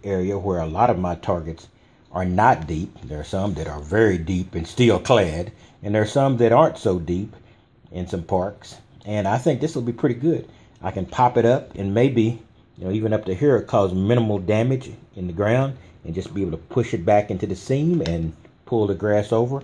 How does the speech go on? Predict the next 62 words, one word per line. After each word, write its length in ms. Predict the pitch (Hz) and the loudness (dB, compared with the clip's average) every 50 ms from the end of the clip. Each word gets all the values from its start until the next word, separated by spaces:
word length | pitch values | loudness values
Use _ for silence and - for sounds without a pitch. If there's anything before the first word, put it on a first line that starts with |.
| - - - - - - - | -10 -20 -20 -20 -20 -12 -6
and 160 | 85 85 - | -6 -6 -4
camouflage 600 | - 110 104 107 113 104 - 110 110 113 113 110 | -2 0 0 0 0 -2 -2 0 0 0 0 0
it 140 | 120 113 110 | -2 -6 -4
good. 260 | 107 95 87 80 80 | -2 -2 0 -2 -2
So 200 | - - 90 90 - - - - - | -2 -4 -4 -4 -4 -12 -20 -16 -6
it's 140 | - 220 - | -6 -2 2
just 200 | 220 196 196 - | 2 2 2 2
a 60 | 127 | -2
fast 340 | - - 131 131 139 135 - | 2 4 4 4 4 4 2
one. 140 | 139 131 127 | -2 -2 0
I 80 | 123 | 0
just 180 | 131 127 127 - | 0 -2 -2 2
thought 180 | 120 117 120 120 | 4 4 6 6
I 80 | 113 | 4
would 140 | 104 107 101 | 4 2 0
mention 320 | 104 113 123 123 - 123 | 0 0 0 0 -2 -2
that 180 | 127 131 127 127 | -2 -2 -2 -2
'cause 120 | - - | -4 -6
it's 120 | 107 107 117 | -6 -4 -2
really 180 | 127 131 117 | 0 0 2
not 220 | 101 98 95 90 90 | 2 2 0 -2 -2
gonna 160 | 95 92 87 | -6 -8 -8
fit 220 | - - 117 107 | -4 0 0 0
into 200 | 101 95 85 92 | 2 0 -2 -2
any 160 | 95 95 92 90 | -2 -2 -2 -2
of 60 | 85 | -2
my 140 | 87 82 80 | -2 -4 -4
long 320 | 80 85 95 98 104 101 | -4 -4 -2 -2 -4 -4
form 240 | - 113 113 110 110 | -2 -2 -4 -2 0
videos. 420 | 120 120 120 127 131 131 135 131 - - - - - _ - | 0 0 2 2 2 2 0 -2 -8 -16 -20 -20 -20 _ 0
But 160 | - 202 196 - | 0 0 2 2
this 160 | 214 - - | -2 -2 -2
is 100 | 185 175 | 0 2
a 100 | 175 170 | 4 4
new, 380 | 170 175 180 185 190 185 185 | 4 6 6 6 6 6 6
uh, 220 | 185 185 185 175 165 - - - | 6 6 4 4 0 -4 -14 -20
coin 300 | - - - 220 214 196 | -12 -2 0 2 2 2
popper 400 | - - 143 104 95 - 67 73 | 2 2 2 2 2 2 -4 -6
that 100 | 67 95 | -2 0
I 40 | 92 | 0
really, 260 | 90 101 123 170 185 | 0 2 2 2 2
really 220 | 165 170 185 175 165 | 2 0 0 2 2
like. 360 | 156 160 180 - - - - _ _ _ _ _ _ _ - | 2 2 2 0 -2 -10 -20 _ _ _ _ _ _ _ -8
And, 300 | 110 120 131 135 135 139 | -4 -2 0 0 2 2
uh, 240 | 131 135 139 139 127 - - _ _ _ _ _ _ _ _ _ _ _ _ - 185 | 2 2 2 0 -2 -6 -12 _ _ _ _ _ _ _ _ _ _ _ _ -14 -8
you 80 | 170 | -6
know, 80 | 156 151 | -4 -2
I 100 | 156 165 | -2 0
don't 220 | 160 170 170 165 | 0 0 0 2
say 100 | 170 180 | 2 4
if 100 | 175 160 | 4 4
everybody 360 | 156 160 165 165 160 156 151 165 | 4 4 4 4 4 4 4 4
else 160 | 190 185 - | 2 2 0
would 100 | 143 120 | -2 0
like 220 | 120 127 135 - | 0 0 0 0
it, 100 | 180 160 | -4 -4
but 80 | - - | -2 -4
I 60 | 185 | -4
think 200 | 196 - 302 - | -4 -4 -6 -6
it's 100 | 262 - | -6 -8
pretty 220 | - 247 - - | -6 -4 -4 -2
cool. 320 | - - 214 214 160 - | 0 2 2 2 2 -2